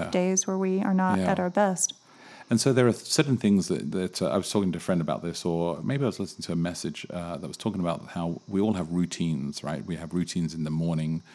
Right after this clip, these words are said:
Speaker 2: when we get up, or routines at night, and we do things in a particular methodical way. When they're broken,
Speaker 1: Mm-hmm.
Speaker 2: how much does that, like, uh, change the way that our day goes? And sometimes, y-,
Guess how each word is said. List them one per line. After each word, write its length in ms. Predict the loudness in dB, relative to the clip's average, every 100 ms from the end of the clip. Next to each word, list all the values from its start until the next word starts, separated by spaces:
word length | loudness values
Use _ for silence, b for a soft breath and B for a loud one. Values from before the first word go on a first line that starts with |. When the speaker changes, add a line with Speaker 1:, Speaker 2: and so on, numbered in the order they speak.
| B B B -2
Speaker 2:
when 80 | 0
we 60 |
get 160 | 2 2
up, 280 | 4 2 -2
or 60 |
routines 420 | -2 -2 0 -2 -2
at 60 |
night, 460 | -2 0 0 0 -2
and 220 | -4 -4 -2
we 180 | -2
do 160 | 0 -2
things 380 | 0 0 0 0
in 80 | -4
a 40 |
particular 480 | -6 -10 -10 -6 -6
methodical 540 | -8 -2 -2 -2 -6 -6
way. 300 | -4 -6 -10 B B B B
When 220 | 2 4 6
they're 120 | 4
broken, 720 | 2 0 2 0 -6 -6 -6 -8 -20 _ _ -2
Speaker 1:
Mm-hmm. 340 | 0 2 0 -4 -6 _ _ -6
Speaker 2:
how 200 | 0 2
much 220 | 0 -2
does 200 | -4 -2
that, 260 | -2 -2 -2
like, 460 | -6 -6 -12 -18 -16 -12
uh, 300 | -10 -10 -12 -10
change 540 | -8 -2 0 0 -2 -6
the 80 |
way 300 | -6 -4 -4
that 120 | -4 -6
our 120 | -8
day 240 | -6 -6
goes? 500 | -6 -10 -12 -16 -18 B B B B B 0
And 460 | 4 6 6 4 0
sometimes, 800 | -2 2 2 -2 -8 -6 -6
y-, 60 | -6